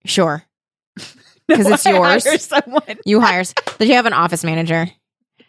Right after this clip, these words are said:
Speaker 1: Um,
Speaker 2: I don't even have a printer anymore.
Speaker 1: Me neither. I got rid of mine because
Speaker 2: Yeah.
Speaker 1: mine, well, A, I wasn't using it very much. And then B,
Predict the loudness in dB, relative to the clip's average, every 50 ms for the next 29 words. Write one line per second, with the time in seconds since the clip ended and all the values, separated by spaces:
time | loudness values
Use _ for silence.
0 | _ _ _ _ _ _ -2 0 2 4 4 4 4 2 2 0 -2 -6 _ _
1 | _ _ _ _ _ -4 -2 -2 0 0 0 -2 -2 -2 -2 -2 -4 -4 -4 -10
2 | -12 -12 -12 -12 -12 -14 _ _ _ _ _ _ _ _ _ -16 -12 -6 -6 -4
3 | -2 -2 -2 -2 -2 -2 0 0 -2 -2 -2 -2 -2 -2 -2 -2 -2 -2 -2 -2
4 | -2 -2 -2 -2 -2 -2 -2 -4 -6 -8 _ _ _ _ _ _ _ _ _ _
5 | _ -10 -8 -8 -6 0 2 2 4 4 4 2 0 -2 -4 -2 -2 -2 -2 -2
6 | -2 -2 -4 -6 -10 -12 -12 -10 -10 -10 -10 -10 -14 _ _ _ _ _ _ _
7 | _ -2 0 0 2 0 0 -2 -4 -4 -2 -2 0 -2 -2 -2 -2 -4 -6